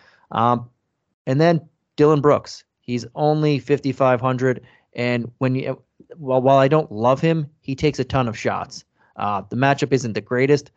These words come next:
but again, he takes a bunch of shots at fifty-five hundred. You can take a chance on him here. Uh, and that's it. I'm really just looking at, uh, those four guys, the main, mainly. Uh, but how about you?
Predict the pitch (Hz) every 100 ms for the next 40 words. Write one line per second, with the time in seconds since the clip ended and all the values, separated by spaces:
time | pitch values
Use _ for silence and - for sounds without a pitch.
0 | _ _ 120 120 131 117 120 143 - 113
1 | 123 110 - 120 104 113 113 120 120 120
2 | 110 113 110 104 104 107 104 107 107 -
3 | _ _ _ - 113 98 98 98 104 101
4 | - _ _ _ - 127 165 131 127 -
5 | 139 143 143 131 131 135 123 123 123 123
6 | _ _ _ - 110 110 110 - 120 113
7 | 117 107 110 104 107 - _ - 110 110
8 | 107 - _ _ _ _ - 123 113 101
9 | 98 _ _ - 117 123 131 131 127